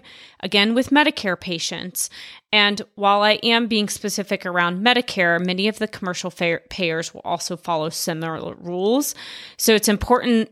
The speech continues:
that you recognize that your own commercial contracts may have something slightly different, and that it's important for the office to understand,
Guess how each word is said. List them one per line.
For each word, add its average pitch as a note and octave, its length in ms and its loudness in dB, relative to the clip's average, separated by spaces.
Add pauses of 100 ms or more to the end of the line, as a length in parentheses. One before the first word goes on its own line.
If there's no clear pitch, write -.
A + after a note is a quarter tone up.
that G3 280 4
you F#3+ 380 4
recognize G#3+ 680 4
that - 160 -2
your - 200 -6
own G#3+ 140 0
commercial F#3+ 400 -2
contracts F3 580 0
may F#3 300 2
have F#3+ 200 0
something E3+ 380 -2
slightly E3+ 460 -2
different, A3 480 0
and F#3 200 2
that F3 200 4
it's - 180 -2
important F#3 440 -2
for F#3 120 2
the - 140 -6
office E3+ 380 -2
to - 140 -4
understand, E3+ 760 2